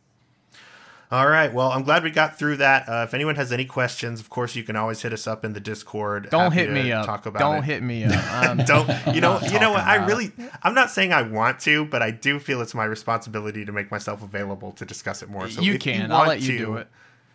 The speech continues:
Speaker 1: <laughs> yeah, just let's, I, it would be better to just move on. So I, either way, let's move on, at least in the episode, in the interest of moving on. So, uh, let's do a quick check-in on some of these, uh, community tournaments. So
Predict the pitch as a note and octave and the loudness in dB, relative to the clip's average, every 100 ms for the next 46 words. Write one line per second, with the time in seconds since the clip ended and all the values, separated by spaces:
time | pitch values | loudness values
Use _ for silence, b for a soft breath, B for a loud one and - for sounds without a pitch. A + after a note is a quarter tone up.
0 | - - - A#2 A#2+ G2+ G2+ A#2 A2 - | -10 -10 -8 -4 -2 -4 -4 -6 -8 -8
1 | A#2+ A#2 A2+ - - b b b b b | -4 -4 -4 -10 -12 b b b b b
2 | b C#3+ D3 C#3+ C#3 C3 A#2+ A2 G#2+ G#2 | b -2 0 0 0 0 2 2 0 -4
3 | G#2 G#2 G#2 F#2+ F#2 F#2+ G2+ - G2 F#2 | -6 -6 -6 -4 -4 -6 -10 -8 -8 -8
4 | - - A#2 A2+ - B2 G#2+ G#2 A#2 F3 | -12 -6 -4 -4 -2 0 0 -2 -2 -2
5 | - G#3+ C#3+ C3+ B2+ A#2+ A#2 A#2+ G#2+ G#2+ | -2 0 4 4 4 0 -4 -4 -4 -2
6 | G#2+ G#2 - G#2 F#2 F#2+ A#2+ G#2+ G#2 G#2+ | -2 -2 -6 -4 -6 -8 -10 -8 -6 -8
7 | G2+ G2+ - G2 G2 A#2 G#2+ G2+ G2 F#2+ | -6 -8 -8 -12 -12 -12 -10 -10 -8 -10
8 | F#2 G2 _ - G2+ F#2 - _ _ _ | -12 -16 _ -8 -8 -8 -14 _ _ _
9 | _ _ B B B B - C3 B2+ D3+ | _ _ B B B B -2 2 2 0
10 | E3+ C#3 C#3+ B2 B2+ A#2 A#2+ A2 G#2+ A2 | 0 0 -2 -2 -2 -2 -2 -2 -2 -6
11 | G#2 G#2 G#2 G2+ G2+ - A2 G2+ G2+ - | -8 -10 -6 -6 -6 -6 -6 -6 -8 -8
12 | G2+ G2 G2 - - A#2 A2 | -6 -6 -8 -8 -2 -2 -2